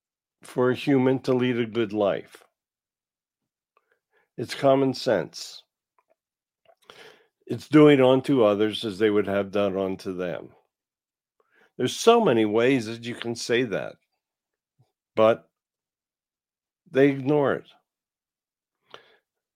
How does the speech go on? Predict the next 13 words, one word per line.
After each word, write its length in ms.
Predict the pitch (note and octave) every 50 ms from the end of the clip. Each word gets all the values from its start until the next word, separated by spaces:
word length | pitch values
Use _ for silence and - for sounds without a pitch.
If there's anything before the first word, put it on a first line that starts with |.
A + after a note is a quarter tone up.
| _ _ _ _ _ _ _ _ _ _ _ _ _ _ _
When 240 | - D#3+ D3 D3+
somebody 800 | D3 - - F#3+ G#3 A3 G3 G#3 F#3 D#3 C#3+ C#3+ C#3+ C3 B2+ A#2+ - _ _ _ _ _ _ _ _ _ _ _ _ _ _ _ _ _ _ _ _ _ _ _ _ _
swears 600 | - - - C3 C3 B2+ A#2+ A2 F#2+ E2+ D#2+ C#2
at 200 | B1+ - - -
you, 160 | - - - - - - _ _ _ _ _ _
what 160 | C3+ C#3 C#3+
do 60 | D3+
you 140 | E3 D#3 D#3
do? 380 | D3+ C3+ D3+ D3 C3+ G2 - - _ _ _ _ _ _ _ _ _ _ _ _
Swear 360 | - - - A2 G#2 G#2 G#2
back? 440 | F#2+ G#2 G2+ G2+ G#2 C#3+ D#3 - _ _ _ _ _ _ _ _ _ _ _ _ _ _ _ _ _ _ _ _ _ _ _ _ _
Well, 380 | G2+ G2 G2 G#2+ A#2+ C3+ - _ _ -
that's 520 | - F#2 A2+ A#2+ - _ - - - -